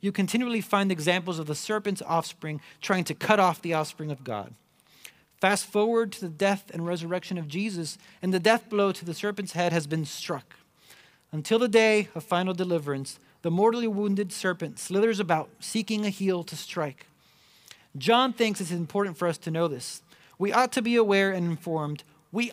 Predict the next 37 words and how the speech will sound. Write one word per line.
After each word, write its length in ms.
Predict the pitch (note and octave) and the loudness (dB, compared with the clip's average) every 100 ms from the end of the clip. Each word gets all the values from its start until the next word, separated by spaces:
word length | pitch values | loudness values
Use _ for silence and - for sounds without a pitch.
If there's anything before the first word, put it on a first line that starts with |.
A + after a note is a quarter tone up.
| - | 0
ought 260 | G#3+ F#3 - - | 0 0 -6 -10
to 100 | E3+ | -4
be 180 | F3+ | 0
on 180 | E3+ F3 | 0 0
guard. 400 | F3 F#3+ F#3 - _ _ _ E3 | 0 0 -2 -10 _ _ _ -2
We 120 | G3+ | 0
need 200 | B3 B3 | 2 0
to 100 | A3+ | -2
recognize 800 | F#3+ F3 D#3+ D3+ C#3 B2+ B2 - _ _ _ | 0 0 -2 -4 -2 -4 -8 -12 _ _ _
the 60 | D3+ | -2
marks 440 | D3+ F3 A3 - | 2 2 0 -4
of 100 | F#3 | -6
these 180 | E3+ E3+ | -4 -6
two 140 | - D#3+ | -8 -12
families 520 | D3+ C#3 C3 C3 - - - | -10 -8 -10 -14 -16 -18 -4
and 520 | G#3+ G#3+ G#3+ G#3 E3 | 0 2 0 -2 -2
know 140 | F3+ | -2
their 120 | E3+ | 0
history, 480 | D3+ D3 - C#3 C3 - _ _ _ _ _ _ _ - D3 | -2 -4 -8 -12 -14 -16 _ _ _ _ _ _ _ -14 -6
we 100 | D#3 | -2
need 140 | F#3+ | -2
to 100 | F#3+ | 0
know 200 | F3 - - | -2 -2 0
our 240 | G#3 G#3 | 2 2
own 200 | G#3 G3+ | 2 -2
place 420 | - D3 C#3+ - - - F3 | -4 -4 -4 -8 -14 -12 -6
in 80 | |
the 80 | E3 | -4
grand 420 | C#3+ E3 F#3 G3 | 0 0 2 2
narrative 520 | F3+ E3 D3 B2+ B2 - _ - | 2 2 0 -2 -8 -12 _ -12
of 160 | C#3 | -4
God's 300 | D3 D3+ E3+ | 0 2 2
offspring 560 | D#3+ D#3 - - B2+ A#2+ | -2 -2 -6 -12 -10 -10
crushing 440 | - F3 - D#3 | -6 -4 -4 -6
the 100 | C3+ | -8
serpent's 400 | - C#3+ C#3+ C3+ | -6 -8 -8 -12
head. 260 | - C3 | -10 -10